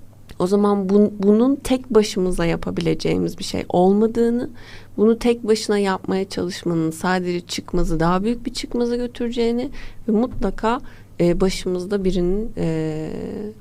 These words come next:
olması. Bu ama bir fizyoterapist olur, ama işte bir psikolojik danışman olur, ama işte dans terapisti olur. E, a-, dediğim gibi adı, teknik önemli değil. Önemli olan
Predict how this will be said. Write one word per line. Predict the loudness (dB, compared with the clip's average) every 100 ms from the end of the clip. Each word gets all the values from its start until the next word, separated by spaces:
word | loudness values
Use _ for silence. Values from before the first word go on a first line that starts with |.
| -2
olması. | 0 2 0 -4 -6 -6 -8 -14 -2
Bu | 2 4
ama | 4 2 2
bir | -2
fizyoterapist | -2 0 0 -2 -6 -8 -12 -6
olur, | -2 -2 0
ama | 2 4 2 -2
işte | -6 -6 -4
bir | -4 -6 -12 0
psikolojik | 2 2 0 -2 -6
danışman | -8 -8 -8 -8 -6 -6
olur, | -2 -2 -4 -12 -20 -4
ama | 2 4 4 2 0
işte | -4 -2
dans | 0 -2
terapisti | 6 8 8 4 2 0
olur. | -2 -2 -4 -6 -12 -16 -12 -4
E, | 0 0 -2 -4 -8 -10 -10 -10 -12 -14 -14 -18 -20 -12 0
a-, | 0 2
dediğim | 2 2 2 0
gibi | 0 -4 -2 2
adı, | 4 4 2 0
teknik | -4 -4 -4 -6 -6 -4
önemli | 2 4 4 2 -2
değil. | -2 -2 -2 -6
Önemli | 0 4 4 2 -2
olan | -4 -4 -6